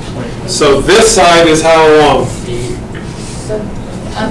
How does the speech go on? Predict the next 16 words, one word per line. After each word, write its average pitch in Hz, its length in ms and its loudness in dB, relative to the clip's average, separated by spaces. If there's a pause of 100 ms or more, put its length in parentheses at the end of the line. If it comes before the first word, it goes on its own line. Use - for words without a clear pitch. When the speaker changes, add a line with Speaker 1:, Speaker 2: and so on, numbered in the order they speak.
(140)
Speaker 2:
five. 156 800 0
Speaker 1:
Twenty-five, 170 760 4
'cause 147 120 2
we 151 120 4
figured 160 240 4
out 156 160 6
that 151 120 6
X 151 240 4
equals 147 360 2
twenty-five. 147 1080 2
This 220 240 4
side 156 320 4
is 147 140 4
how 156 200 4
long? 131 300 4
Speaker 2:
Seventy-five. 120 680 0